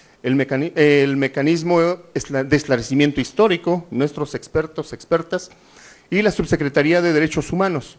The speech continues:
a través de la Dirección General de Estrategias para la Atención a los Derechos Humanos. La Comisión Nacional de Derechos Humanos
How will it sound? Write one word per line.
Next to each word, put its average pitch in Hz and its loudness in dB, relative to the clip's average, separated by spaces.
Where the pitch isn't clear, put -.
a 101 -10
través 127 -2
de 151 2
la 131 0
Dirección 117 -2
General 113 -2
de 131 0
Estrategias 156 -6
para 104 -4
la 101 -4
Atención 110 -6
a 107 -4
los 101 -6
Derechos 98 -6
Humanos. 95 -6
La 214 4
Comisión 202 0
Nacional 170 -4
de 127 -2
Derechos 151 -2
Humanos 170 -4